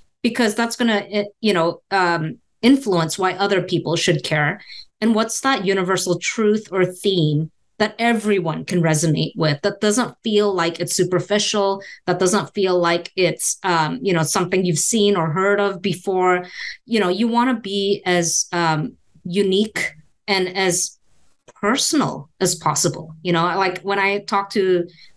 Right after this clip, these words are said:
or read sometimes writing samples from writers, and it's very,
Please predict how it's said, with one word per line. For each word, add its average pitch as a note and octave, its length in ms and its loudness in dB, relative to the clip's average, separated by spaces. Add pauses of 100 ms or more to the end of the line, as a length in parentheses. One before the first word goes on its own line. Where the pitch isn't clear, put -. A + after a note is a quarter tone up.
(300)
or F3+ 280 2
read F#3 580 2
sometimes F3+ 580 0
writing F3+ 280 0
samples E3 580 0
from F3 160 0
writers, E3 520 0
and E3 280 0 (520)
it's F#3+ 220 -2
very, G3+ 800 -2